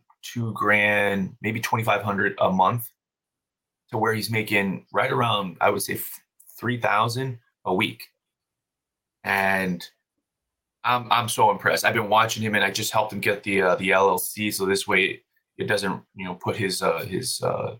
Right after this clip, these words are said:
it, his, his personal assets in, in liability. I helped him get that all organized it for the L L C, and we just put all that account together, and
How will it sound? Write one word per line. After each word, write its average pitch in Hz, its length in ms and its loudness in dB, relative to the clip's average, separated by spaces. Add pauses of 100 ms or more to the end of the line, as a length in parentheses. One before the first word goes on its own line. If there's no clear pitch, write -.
(320)
it, 98 200 -8
his, - 360 -4
his 110 140 -8
personal - 420 0
assets 90 380 0
in, 87 140 -8
in - 100 -10
liability. 87 720 -2 (1040)
I 110 60 -16
helped 110 260 2
him 104 80 -4
get 107 200 -2
that 98 160 2
all 95 220 2
organized 98 580 2
it - 120 0
for 95 100 0
the 90 140 -2
L 92 180 2
L 90 80 0
C, 104 440 -2
and 90 280 0
we 95 140 -4
just - 380 0
put 104 160 -4
all 92 140 4
that 92 200 4
account 101 340 0
together, 101 440 2
and 87 160 -4